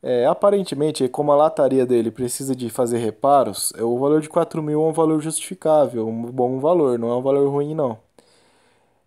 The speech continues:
É, mas às vezes o cara joga nos quatro mil porque sabe que às vezes o comprador vai querer chorar, né? Dá, sei lá, dá três e depois dá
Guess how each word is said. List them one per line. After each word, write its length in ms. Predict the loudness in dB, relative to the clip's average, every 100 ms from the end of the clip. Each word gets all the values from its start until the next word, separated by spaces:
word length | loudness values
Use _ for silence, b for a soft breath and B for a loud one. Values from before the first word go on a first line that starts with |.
| -8
É, 760 | -4 -2 -2 -2 -2 -2 -4 -8 -14 -20 _ _ _ _ _
mas 220 | -6 -4
às 60 | -2
vezes 160 | -2 -2
o 40 |
cara 180 | 0 0
joga 260 | 2 2
nos 160 | 0 -2
quatro 300 | -2 -2 -2
mil 160 | -2 -2
porque 240 | -4 -6
sabe 340 | 0 0 0
que 240 | -4 -4 -2
às 140 | -2
vezes 240 | -2 -2 -2
o 180 | -4 -4
comprador 460 | -6 -2 0 2
vai 120 | 0
querer 200 | -2 -4
chorar, 840 | -4 0 2 4 6 6 6 4 2
né? 340 | 0 -2 -2
Dá, 380 | 0 2 2 0
sei 140 | -2 -2
lá, 80 |
dá 140 | 0 -2
três 440 | -2 -2 0 -2
e 40 | -4
depois 360 | -6 -4 -2
dá 260 | 0 0